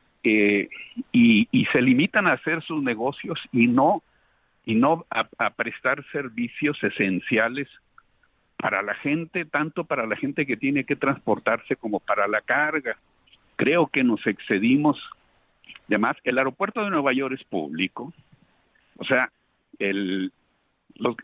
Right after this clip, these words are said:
muchos de los grandes aeropuertos de Europa son públicos. Aquí esos negocios tan importantes, el, los trenes que no existen en México para, para podernos mover,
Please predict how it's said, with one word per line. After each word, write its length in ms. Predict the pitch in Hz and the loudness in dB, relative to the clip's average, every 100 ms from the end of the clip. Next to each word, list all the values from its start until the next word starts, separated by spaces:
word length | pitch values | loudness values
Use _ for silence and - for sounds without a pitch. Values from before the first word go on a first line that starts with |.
| - _ | -20 _
muchos 360 | 156 208 - 160 | 2 2 2 2
de 120 | 139 | 2
los 100 | 120 | 2
grandes 340 | 123 131 139 | 2 0 0
aeropuertos 640 | 117 113 98 110 - 127 104 | 0 -2 -2 -4 -4 -8 -6
de 60 | 104 | -4
Europa 440 | 95 104 - - - | 0 0 0 -4 -4
son 140 | 98 - | -10 -10
públicos. 680 | - 143 - 80 85 - 104 - - _ _ _ _ _ - | -6 -4 -4 -6 -4 -4 -4 -6 -12 _ _ _ _ _ -6
Aquí 380 | 110 - 156 | -6 0 0
esos 240 | 165 170 143 | 0 -2 0
negocios 500 | 120 107 127 - - | 0 0 -4 -6 -2
tan 160 | 120 | 2
importantes, 760 | 107 92 87 78 104 107 - 110 - - - _ _ _ - | 2 2 -4 -2 -2 -2 -4 -8 -10 -18 -20 _ _ _ -14
el, 340 | - 78 78 - | -8 -8 -8 -4
los 200 | 85 - | -4 0
trenes 440 | 117 123 123 - | 0 2 2 0
que 100 | 107 | -2
no 120 | 120 | -2
existen 580 | 127 - 107 - 110 95 | -4 -6 -8 -4 -4 -2
en 120 | 85 | -4
México 400 | 87 87 - 92 | -6 -6 -4 -4
para, 300 | - 80 76 - _ _ _ _ _ - | -2 -2 -4 -12 _ _ _ _ _ -6
para 220 | 82 87 | -2 0
podernos 500 | 87 107 107 113 95 | 4 4 4 0 0
mover, 500 | 90 78 85 85 | -4 -2 0 -2